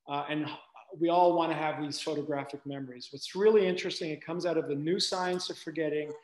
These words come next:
that argues that forgetting and memory are distinct, and having normal forgetting in balance with memory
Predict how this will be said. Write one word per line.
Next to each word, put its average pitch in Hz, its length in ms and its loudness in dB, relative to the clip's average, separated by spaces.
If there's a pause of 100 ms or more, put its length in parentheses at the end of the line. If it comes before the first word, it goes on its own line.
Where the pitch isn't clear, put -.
(280)
that 151 100 -4
argues 165 540 4
that 143 140 -2 (300)
forgetting 233 680 0 (320)
and 156 120 -4
memory 180 380 2
are 135 100 -2
distinct, - 680 -6 (320)
and 147 120 -8
having 208 680 -2
normal 190 320 2
forgetting 175 480 0
in 147 160 -6
balance 185 440 0
with 151 200 -6
memory 135 420 -8